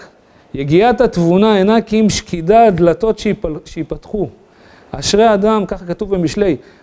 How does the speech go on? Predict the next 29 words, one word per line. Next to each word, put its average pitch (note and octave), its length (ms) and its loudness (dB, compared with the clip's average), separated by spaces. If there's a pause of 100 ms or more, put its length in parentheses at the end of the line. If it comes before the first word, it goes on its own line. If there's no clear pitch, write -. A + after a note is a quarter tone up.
"אשרי G#3+ 400 2
אדם G#3 240 2
שומע F#3+ 360 2
לי G3 120 4
לשקוד G3 480 -2
על F3+ 100 2
דלתותיי E3+ 640 0
יום G3+ 320 4
יום", F#3 420 2
כן, G3 200 -12
לשקוד G#3 340 -2
על G3+ 100 4
הדלתות, F3 600 0 (400)
לחכות D#3+ 380 -2
שהדלת G3+ 380 2
תיפתח, F3+ 600 -2
ואז F3 260 -2
מה F#3+ 120 -2
קורה? F#3 340 -2 (540)
"כי D#3 120 -18
מוציא D3 380 0
מצא F#3+ 300 0
חיים D#3+ 600 -2
ויפק C3+ 420 0
רצון C#3+ 320 -8
מהשם". B2+ 560 0 (480)
יצירה F3+ 440 2
זה F#3 120 2
בעצם G#3 560 2